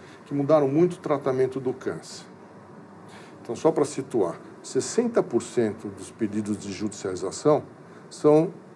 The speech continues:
de, eh, medicamentos oncológicos. No estado de São Paulo, em dois mil e dezesseis,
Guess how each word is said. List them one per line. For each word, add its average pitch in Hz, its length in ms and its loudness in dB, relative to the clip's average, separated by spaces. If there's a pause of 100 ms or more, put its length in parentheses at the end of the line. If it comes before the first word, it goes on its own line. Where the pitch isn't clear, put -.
(200)
de, 131 440 2 (260)
eh, 104 720 -2
medicamentos 117 600 -2
oncológicos. 101 960 0 (920)
No 120 60 -4
estado 175 340 6
de 147 80 -8
São 127 160 0
Paulo, 110 320 4
em 104 60 -4
dois 98 200 0
mil 120 140 2
e 107 40 -4
dezesseis, 98 880 -2